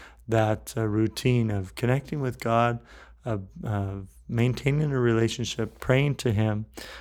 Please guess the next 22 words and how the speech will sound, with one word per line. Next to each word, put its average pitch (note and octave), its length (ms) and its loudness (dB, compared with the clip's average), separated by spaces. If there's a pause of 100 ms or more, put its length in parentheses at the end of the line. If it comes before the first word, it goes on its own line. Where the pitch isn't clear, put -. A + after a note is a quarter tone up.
so - 200 4
that A2+ 260 6
these A2+ 260 2 (200)
outside, A#2 880 4 (1300)
uh, G#2 340 -2 (440)
the A2+ 280 0
outside C3+ 460 6
wind, A#2+ 500 6
the A2 100 6
outside B2 460 6
storm, A#2+ 960 6
the G#2 180 2
outside A2 680 2 (500)
experiences B2 1080 4
don't A#2 340 -2
change A2 580 -4
our A2 200 -2
routine. G2 640 -4
So, G2+ 400 -6 (520)
um, G2+ 640 -6 (760)
you A2+ 120 -2
know, G#2 380 -4